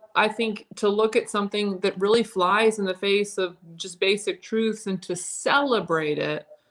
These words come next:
is a little bit odd. Um,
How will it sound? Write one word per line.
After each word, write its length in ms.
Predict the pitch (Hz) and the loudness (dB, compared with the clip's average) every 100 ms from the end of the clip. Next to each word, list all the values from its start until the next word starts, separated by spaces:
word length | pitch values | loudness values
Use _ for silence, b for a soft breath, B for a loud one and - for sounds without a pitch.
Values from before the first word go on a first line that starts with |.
| _ _ | _ _
is 180 | - 202 | 2 4
a 40 | 208 | 4
little 260 | 196 196 | 4 2
bit 120 | 220 247 | 4 4
odd. 500 | 185 170 165 180 190 b b b b | 4 4 2 -2 -6 b b b b
Um, 500 | 202 190 185 185 180 | 2 4 4 0 -6